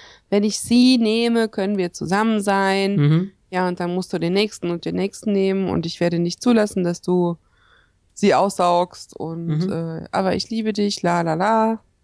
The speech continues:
Speaker 1: Und ich war noch ein Kind oder ein Mädchen und ich, ich habe es nicht verdient und aha,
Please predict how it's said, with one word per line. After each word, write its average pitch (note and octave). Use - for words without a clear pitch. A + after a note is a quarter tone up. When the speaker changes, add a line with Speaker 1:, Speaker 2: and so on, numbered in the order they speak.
Speaker 1:
Und F#3
ich F#3+
war G3
noch F#3
ein -
Kind C4
oder E3+
ein E3+
Mädchen A3
und F3
ich, F3
ich -
habe F3+
es -
nicht F#3+
verdient C4
und F3+
aha, G#3